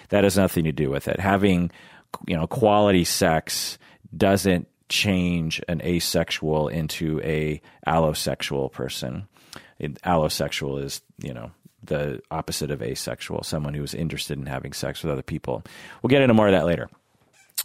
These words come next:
What about the prevalence? And again, we'll go into some micro on the prevalence, but just in general, so everyone understands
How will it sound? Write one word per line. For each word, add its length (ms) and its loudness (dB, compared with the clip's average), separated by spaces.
What 120 6
about 120 6
the 80 4
prevalence? 680 4
And 120 4
again, 320 6
we'll 120 4
go 160 8
into 120 6
some 220 4
micro 460 6
on 240 6
the 100 6
prevalence, 540 2
but 200 2
just 280 4
in 100 4
general, 400 4
so 160 2
everyone 320 4
understands 680 2